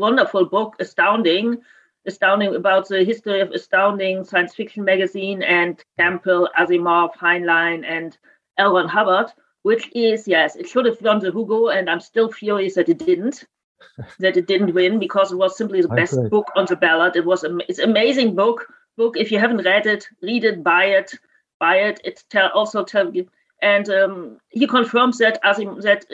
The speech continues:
Speaker 1: um, Campbell gave his writers prompts. And also, if you look, a lot of those themes which show up in Foundation show up elsewhere, the future history, Heinlein has this.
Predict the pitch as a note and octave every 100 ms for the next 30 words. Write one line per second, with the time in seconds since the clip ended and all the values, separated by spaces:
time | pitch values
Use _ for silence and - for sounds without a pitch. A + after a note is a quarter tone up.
0 | E3+ G3 F#3+ F3+ A3+ B3+ A#3 A3 G3 G#3+
1 | G3 - F3 F3+ F3 - - E3 - -
2 | F#3+ - B3 D4 A#3 G#3+ - G#3+ A3 A#3
3 | - A#3+ E4+ F4 - D4 D4 - B3+ G3
4 | E4+ F4+ - B3 D#4+ A#3 A3+ A#3 A3 D#4+
5 | - F3+ B3 A#3+ A3+ - B3+ G4 - E4
6 | - F3 - A3 A3 C4 - B3+ B3+ B3
7 | F#3 F#3+ F3+ D#3 D3+ B2 - - -